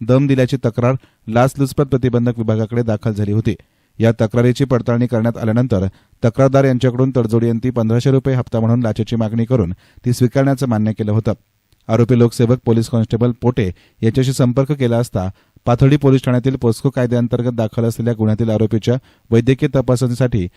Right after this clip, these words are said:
उपजिल्हा रुग्णालयामध्ये आल्याचं सांगितलं. त्यामुळे पोटे यानं तक्रारदारांना उपजिल्हा रुग्णालयात बोलवून अटकेतील आरोपी राहुल शिवाजी साबळे याच्याशी चर्चा करून त्याच्याकडे लाचेची रक्कम पंधराशे रुपये देण्यास सांगितलं.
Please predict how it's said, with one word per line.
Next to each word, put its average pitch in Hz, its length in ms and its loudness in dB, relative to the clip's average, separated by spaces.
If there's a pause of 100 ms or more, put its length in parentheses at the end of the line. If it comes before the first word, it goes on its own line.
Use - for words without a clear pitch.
उपजिल्हा 131 420 2
रुग्णालयामध्ये 127 540 2
आल्याचं 110 280 -2
सांगितलं. 104 380 -4 (340)
त्यामुळे 131 180 4
पोटे 131 280 4
यानं 151 280 4
तक्रारदारांना 123 600 2 (380)
उपजिल्हा 139 460 4
रुग्णालयात 131 360 2
बोलवून 120 380 2
अटकेतील 123 420 0
आरोपी 127 320 2
राहुल 123 320 2
शिवाजी 117 360 -2
साबळे 113 340 0
याच्याशी 110 320 -4
चर्चा 110 320 -2
करून 123 240 -2 (360)
त्याच्याकडे 135 380 0
लाचेची 131 340 0
रक्कम 131 300 -2
पंधराशे 123 400 0
रुपये 123 200 0
देण्यास 110 280 -2
सांगितलं. 104 360 -2